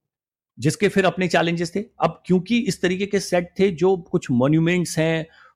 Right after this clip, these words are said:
उनको आधा नीचे गिरे हुए हैं, terrorist strike हुई हैं उनके ऊपर, तो इसकी वजह से certain political parties जो थी, उनके film wings और दूसरे लोग जो हैं, वो आ गए कि आप ये इस तरीके से नहीं दिखा सकते इनको, तो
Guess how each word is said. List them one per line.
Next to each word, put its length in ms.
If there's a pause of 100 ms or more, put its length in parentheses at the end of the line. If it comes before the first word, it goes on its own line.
उनको 760
आधा 320
नीचे 400
गिरे 220
हुए 240
हैं, 240
terrorist 440
strike 420
हुई 160
हैं 80
उनके 280
ऊपर, 360 (340)
तो 120
इसकी 220
वजह 200
से 120
certain 480
political 600 (120)
parties 480
जो 140
थी, 180
उनके 320
film 460
wings 380
और 120
दूसरे 340
लोग 220
जो 140
हैं, 140 (320)
वो 140
आ 140
गए 240 (320)
कि 300
आप 280
ये 100
इस 140
तरीके 260
से 120
नहीं 160
दिखा 200
सकते 360
इनको, 320 (220)
तो 180